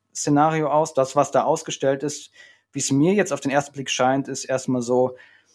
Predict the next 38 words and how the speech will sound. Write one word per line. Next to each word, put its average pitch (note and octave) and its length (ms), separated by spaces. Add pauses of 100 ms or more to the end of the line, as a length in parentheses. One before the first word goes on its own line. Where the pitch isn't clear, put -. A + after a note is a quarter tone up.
(160)
also C#3+ 180
ich F3 160
kann E3+ 160
da D#3 80
jetzt C#3+ 220
noch C3 100
nicht D#3 160
so - 80
eine B2 320 (300)
stringente C#3 460
Narration C3+ 540
erkennen, E3 440
wie C#3 100
man C3 140
das B2 140
ja B2 100
heutzutage B2 640
eher B2 100
versuchen D3 440
würde D3 180
in C#3 160
einem C#3 80
Museum, C3+ 760
ähm, A#2 380
auf A#2 160
einem A#2+ 140
Aufbau, C#3 400
eine B2+ 140
Dramaturgie B2 560
irgendwie, D#3+ 280
das B2+ 160
konnte C3 180
ich B2 60
da B2+ 120
jetzt B2 140
noch A#2+ 60
nicht D3 180
erkennen. E3 400